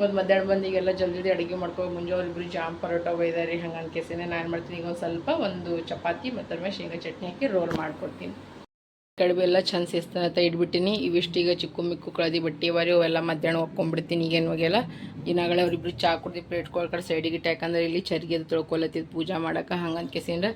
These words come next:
ಈ ಕಡೆ ನೋಡ್ರಿ ಎಲ್ಲ ಸಾಫ್ ಸೂಫ್ ಮಾಡಿ ನೀಟ್ ಆ್ಯಂಡ್ ಕ್ಲೀನ್ ಇಟ್ಬಿಟ್ಟಿನಿ ನೋಡ್ರಿ. ನಾ ನನಗೆ ಒಂದೇ ಚಪಾತಿ ಇಟ್ಟಿನಿ ನೋಡ್ರಿ, ನಾ ಈಗ ಬರೀ ಒಂದೇ ಅಂದ್ರೆ ಒಂದೇ. ನೋಡ್ರಿ ಎಲ್ಲರ ಕಲ್ತ್ ಕೇಸೆ ಮಸ್ತನತ್ತ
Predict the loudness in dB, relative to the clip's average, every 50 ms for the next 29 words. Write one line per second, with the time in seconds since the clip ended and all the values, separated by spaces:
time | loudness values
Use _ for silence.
0 | -4 -10 -16 -16 -12 -8 -6 -4 0 2 2 2 2 2 0 2 2 4 2 2
1 | 4 4 4 6 6 4 2 -2 -2 -2 -2 -2 -2 0 0 2 0 0 0 2
2 | 2 4 4 4 2 0 -2 -2 -2 -2 -4 -2 -2 -2 -2 -2 -2 -2 0 0
3 | 0 0 0 0 -2 -2 -4 -4 -8 -10 -16 -20 -20 -20 -12 -8 -4 -2 -2 0
4 | 0 0 0 2 4 4 6 6 4 4 4 2 2 2 0 2 4 4 6 6
5 | 6 6 6 6 6 6 6 6 4 4 4 4 4 6 6 8 8 6 6 4
6 | 2 2 0 0 0 2 2 2 2 2 0 -2 -6 -10 -14 -14 -12 -14 -14 _
7 | _ _ _ _ _ _ _ _ _ -2 0 0 2 4 4 2 4 4 2 2
8 | 2 0 -4 -2 -2 -2 -2 0 -2 -4 -4 -4 -4 -4 -4 -4 -4